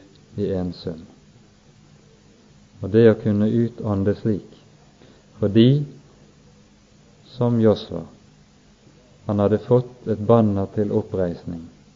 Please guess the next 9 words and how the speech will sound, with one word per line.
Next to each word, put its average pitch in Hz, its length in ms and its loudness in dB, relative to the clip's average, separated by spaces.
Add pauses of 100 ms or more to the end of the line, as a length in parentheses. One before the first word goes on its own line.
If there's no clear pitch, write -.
og 101 160 -8
derved 104 520 6
hadde 110 280 2
noe 104 320 -2
som 104 200 -4 (200)
ikke 175 440 2
var 143 160 4
menneskehjelp. 107 880 -2 (2000)
Da 113 160 8